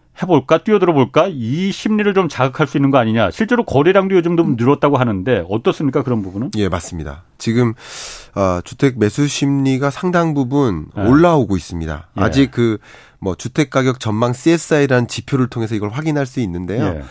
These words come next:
Speaker 2: 그 심리 정도가 이십이 년 시월이 바닥이었고요.
Speaker 1: 예.
Speaker 2: 그리고 좀 올라오고는 있습니다만 아직 백 밑에 있는 거예요.
Speaker 1: 예.
Speaker 2: 그러니까 심리가 좀 아직 얼어붙긴 있지만
Speaker 1: 아.
Speaker 2: 더 강하게 얼어붙진 않고
Speaker 1: 예.
Speaker 2: 좀 이제 해도 되나 하는 심리인 거예요.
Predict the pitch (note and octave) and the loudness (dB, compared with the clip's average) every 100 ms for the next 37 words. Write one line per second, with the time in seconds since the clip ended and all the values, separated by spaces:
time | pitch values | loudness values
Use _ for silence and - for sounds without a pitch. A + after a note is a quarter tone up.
0 | - - A2 - F#3 F#3 E3+ A2 G#2 G#2 | -16 -4 -4 -2 0 0 0 -2 0 -2
1 | B2 B2+ E2+ - - _ A2 C3+ C#3+ F3 | 0 -4 -6 -14 -20 _ -6 -4 -4 -4
2 | D3 A2+ B2+ D3+ C#3+ - G3 F#3+ D#3+ - | -2 0 2 2 2 -2 2 2 0 -2
3 | - C3 A2+ F2+ - - C#3 - E2+ D#2 | 0 0 0 -2 -8 -12 -8 -6 -6 -8
4 | A#2 - _ C3 A#2+ D3 C#3 - D3 G2+ | -12 -14 _ -2 2 2 2 0 -2 2
5 | B2+ E3 D#3+ D3+ D3+ B2 C3+ B2+ B2+ D3 | 4 6 4 4 2 0 0 0 2 2
6 | - - A2 D#3 - G#2+ B2 G#2+ - C3 | 0 -2 0 0 0 -2 0 -2 -2 -2
7 | F2+ E2 D#2 G#2 F2+ D2 C#2 G#2+ - F#3 | -2 -4 -8 -6 -6 -6 -8 -8 -4 -2
8 | F3+ E3+ E3 D3+ F#2 G#2+ D3 F#2+ B2 D#3+ | 0 0 0 -4 -2 -2 -2 0 2 2
9 | D#3+ _ _ - D3+ B2 - - A2+ C#3 | 0 _ _ -4 0 0 -2 -4 -2 -2
10 | E2+ A#2 - A#2+ D3+ D#3+ D3+ C3 A#2+ - | -2 -6 -4 0 2 4 2 2 0 -2
11 | G#2+ F#2 D#3 F#3 G2+ E2+ D2 F3 D3+ C3+ | -4 -2 -6 -4 -8 -8 -6 0 2 4
12 | D#3+ C#3+ - F3+ F#3+ C3+ C3+ E3+ F3 F3 | 2 2 -2 -2 0 2 4 4 4 4
13 | E3+ D3+ C3 G#2 F2 | 2 0 -2 -2 -4